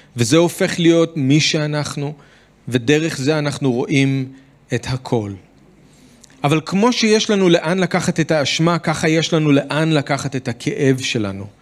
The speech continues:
בשנייה אל הקורינתים פרק א', שאול מברך את אלוהים, שהוא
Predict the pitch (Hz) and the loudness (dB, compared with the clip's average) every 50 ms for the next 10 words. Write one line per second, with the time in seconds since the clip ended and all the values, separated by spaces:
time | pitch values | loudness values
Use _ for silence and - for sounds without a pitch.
0 | _ - - - - - - - _ - 143 147 - - 175 170 165 190 202 202 | _ -20 -20 -20 -20 -20 -20 -16 _ -2 0 0 2 2 2 2 2 2 2 2
1 | 196 185 - - 160 165 175 180 - - 165 147 - 165 143 139 139 139 - - | 0 0 0 0 2 2 2 2 2 0 -2 0 0 0 0 0 0 -2 -2 0
2 | 156 156 160 156 135 - - - 170 - 165 175 190 180 175 143 123 143 135 131 | 0 2 2 0 0 -2 -4 -4 -2 2 2 2 2 2 0 0 0 0 0 2
3 | 151 180 165 - 180 - - - - 151 131 135 127 120 131 147 151 147 143 127 | 0 0 0 -2 -4 -6 -6 -8 -6 -4 -2 -2 -2 0 0 2 2 2 2 0
4 | 110 - - - - - - - - 156 156 170 180 185 | -4 -8 -12 -18 -20 -14 -8 -2 2 4 4 4 4 2